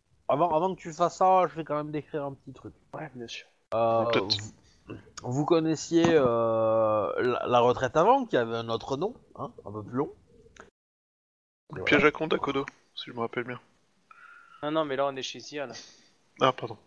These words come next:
Speaker 2: Et, euh, c'était le, le village de Zia, c'était celui où il y avait son har.
Speaker 1: Tout à fait.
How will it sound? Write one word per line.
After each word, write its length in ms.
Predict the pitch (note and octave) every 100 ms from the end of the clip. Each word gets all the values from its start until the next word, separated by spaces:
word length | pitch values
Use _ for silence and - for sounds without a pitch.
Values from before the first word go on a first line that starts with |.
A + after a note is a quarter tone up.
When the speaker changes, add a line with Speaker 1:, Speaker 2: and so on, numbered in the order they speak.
| _ _ _ -
Speaker 2:
Et, 140 | A2
euh, 280 | G#2 G2+ G2
c'était 400 | - - - A2+
le, 180 | G#2+ G2+
le 100 | G2+
village 400 | G#2 G#2+ A#2 A2
de 80 | A2
Zia, 260 | G2+ C3+ C3+
c'était 280 | - -
celui 260 | G#2+ - A2+
où 60 | A2+
il 40 | G#2
y 20 |
avait 200 | G2 G#2
son 220 | - G#2
har. 140 | G2+ G#2+ - - - - - - - - - - - -
Speaker 1:
Tout 100 | C3
à 100 | G#3+
fait. 200 | G#3 G3